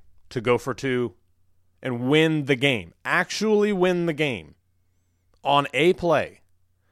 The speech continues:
But because he wanted to go for two,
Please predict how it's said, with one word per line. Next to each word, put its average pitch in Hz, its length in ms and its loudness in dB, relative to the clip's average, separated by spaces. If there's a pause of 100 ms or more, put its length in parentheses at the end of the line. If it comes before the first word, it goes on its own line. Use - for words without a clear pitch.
(360)
But 120 140 -2
because 147 720 -2 (840)
he 135 100 -4
wanted 147 260 0
to 139 40 -6
go 143 140 2
for 135 120 -10
two, 143 380 -2